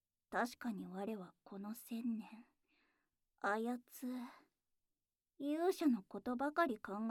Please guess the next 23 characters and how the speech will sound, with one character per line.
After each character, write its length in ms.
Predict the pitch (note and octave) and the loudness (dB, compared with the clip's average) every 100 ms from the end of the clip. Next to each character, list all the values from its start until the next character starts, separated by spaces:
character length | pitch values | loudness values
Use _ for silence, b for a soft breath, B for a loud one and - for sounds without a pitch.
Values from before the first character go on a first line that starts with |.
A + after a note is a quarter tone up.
| A#3+ | 2
え 60 | B3 | 2
て 160 | A3 | -4
き 100 | - | -10
た 140 | - G3 | -10 -8
の 100 | F#3 | -10
だ。 380 | - - - _ _ _ _ _ _ _ _ _ _ _ _ B3 | -12 -18 -20 _ _ _ _ _ _ _ _ _ _ _ _ 0
蓮 320 | G3 A3+ G#3+ | 4 4 4
母 140 | F3+ | 0
の 100 | F3 | -10
情 220 | F3 F3+ G3 | -10 -10 -8
に 160 | G3+ | -6
似 140 | G3+ F#3+ | -6 -6
た 160 | G#3+ | -6
心 300 | A3+ B3 A#3+ | -2 4 4
境 200 | A#3+ B3+ | 4 -2
を 160 | B3+ C4 | 0 2
持 160 | B3+ C4+ | 4 2
っ 40 | |
て 160 | - C#4+ | 0 -2
い 140 | F#3+ | -2
た 160 | - G3+ | -6 -10
の 100 | G3 | -8
も、 240 | C#3+ - | -10 -12